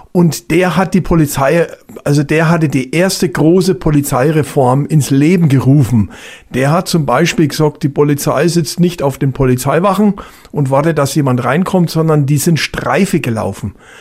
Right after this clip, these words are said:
in ihren, äh, Sektoren mit ihrer Pfeife und so weiter, so wie man das vielleicht in manchem Mittelalter oder, oder in diesen Filmen oft mal sieht.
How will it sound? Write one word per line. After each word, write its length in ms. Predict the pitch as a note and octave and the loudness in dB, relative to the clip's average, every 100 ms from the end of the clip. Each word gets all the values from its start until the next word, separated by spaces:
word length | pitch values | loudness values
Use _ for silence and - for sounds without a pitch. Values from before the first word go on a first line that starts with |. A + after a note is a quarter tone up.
| - - - | -20 -20 -6
in 220 | D3+ D3 | 0 2
ihren, 520 | F#3 D#3 C#3+ D3 C#3+ | 2 2 4 2 2
äh, 500 | C#3+ D3+ C#3+ C#3+ C#3 | 0 0 2 4 2
Sektoren 1200 | C3+ - D3+ - - - F3 F3+ D3 A#2 G2 F2+ - | 0 -2 -6 -10 -6 0 4 4 2 2 0 -2 -4
mit 180 | C#3 B2+ | -4 -2
ihrer 200 | C3 A#2+ | 0 -2
Pfeife 720 | A#2 D#3 F3 F#3 G3 F#3 F#3 | 0 2 2 2 2 2 2
und 160 | F3 D#3+ | 2 2
so 160 | D3+ B2+ | 2 2
weiter, 320 | B2 D3+ C#3+ | 2 2 0
so 180 | D#3+ D3 | 2 2
wie 60 | |
man 120 | D#3 | 2
das 140 | C#3+ C#3+ | 0 0
vielleicht 400 | D#3+ C#3 C#3+ - | -2 0 0 0
in 60 | D3 | 0
manchem 300 | C3+ C#3+ D3 | 2 2 2
Mittelalter 640 | D#3+ D#3 C#3+ D3 D3 C#3+ | 2 0 0 2 2 2
oder, 360 | B2+ C3 C3 B2 | 2 2 0 0
oder 180 | C3 B2+ | -2 -4
in 100 | C3 | -4
diesen 280 | C#3+ C3 B2 | -6 -6 -2
Filmen 360 | E3 E3+ D3 | 2 2 2
oft 220 | - - | -2 -4
mal 100 | D3 | -4
sieht. 380 | C3 C#3+ G#2+ - | 0 2 0 -2